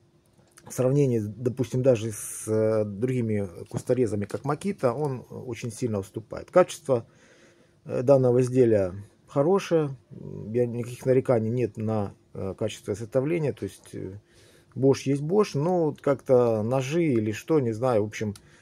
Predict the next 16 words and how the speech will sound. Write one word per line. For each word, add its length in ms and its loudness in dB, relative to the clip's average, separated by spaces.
стрижет 380 4
он 100 2
так, 420 0
средненько, 500 4
можно 240 -6
так 200 -8
скажу, 360 -14
можно 280 -6
так 160 -8
сказать. 380 -12
Поэтому 520 -2
неудобство 520 4
те-, 160 0
того, 340 0
что 240 0
он 340 -2